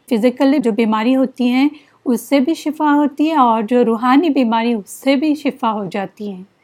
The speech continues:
جو قرآن سے کنیکٹڈ رہتے ہیں لوگ، سنتے ہیں، پڑھتے ہیں، سناتے ہیں۔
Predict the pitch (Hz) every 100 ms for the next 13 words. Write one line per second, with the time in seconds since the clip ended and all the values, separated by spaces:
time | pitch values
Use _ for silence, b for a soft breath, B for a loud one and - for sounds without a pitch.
0 | _ _ _ _ _ _ - 214 208 262
1 | 208 226 226 - 208 240 196 202 _ 247
2 | 240 233 214 208 226 196 185 180 180 -
3 | _ _ _ _ _ _ - 240 208 214
4 | 226 226 233 226 - 220 - 247 233 240
5 | 220 208 _ - 240 214 208 - 247 233
6 | 185